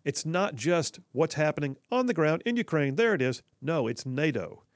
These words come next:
It's Europe. It's the broader, uh, E-, Eurasian, you know, potential here as China is now making moves to come and ally itself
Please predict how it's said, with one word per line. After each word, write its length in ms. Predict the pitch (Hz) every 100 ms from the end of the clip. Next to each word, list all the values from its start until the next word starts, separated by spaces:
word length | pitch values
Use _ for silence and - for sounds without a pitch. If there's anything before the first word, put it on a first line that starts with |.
| _ _ _ -
It's 280 | 135 131 -
Europe. 580 | - 110 135 160 87 - - _ _ _ _
It's 220 | - 143 -
the 120 | 139
broader, 640 | 107 139 160 170 170 151 _ _ _ _ -
uh, 420 | 127 123 120 113 -
E-, 100 | 127 - - -
Eurasian, 960 | 143 120 165 156 180 123 139 123 101 117 -
you 140 | 131
know, 140 | 120 107
potential 560 | - 123 147 127 135
here 200 | 123 131
as 220 | 127 123
China 420 | - - 170 180 147
is 180 | 120 123
now 180 | 143
making 340 | 139 143 135 127
moves 360 | 135 151 143 -
to 100 | 123
come 220 | 139 135
and 100 | 120
ally 340 | 117 127 151
itself 540 | 143 - 143 131 120